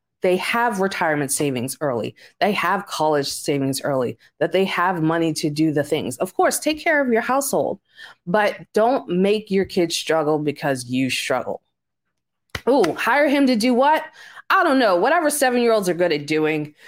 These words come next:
Uh, cutting with some scissors. <laughs> I'm not sure. Folding paper. We will find something for little,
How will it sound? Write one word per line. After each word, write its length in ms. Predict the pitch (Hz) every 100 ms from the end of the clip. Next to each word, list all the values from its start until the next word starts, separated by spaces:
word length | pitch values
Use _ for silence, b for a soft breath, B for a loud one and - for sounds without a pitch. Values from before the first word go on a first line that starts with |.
| B B B B -
Uh, 500 | 190 190 185 185 185 B B B B _ _ _ _ _ _ _ _
cutting 440 | - 170 185 190 - _ _ _
with 160 | - 156
some 160 | 151
scissors. 540 | 151 170 175 185 - - _
<laughs> 120 | 247 370
I'm 380 | 392 320 349
not 200 | 339 339
sure. 400 | 339 - 254 214 - B
Folding 380 | 285 311 349 330
paper. 500 | 294 254 190 139 - B B
We 180 | 233 294
will 160 | 311
find 300 | 285 277 262
something 400 | 254 233 233 233
for 220 | 240 202 208
little, 340 | 208 196 202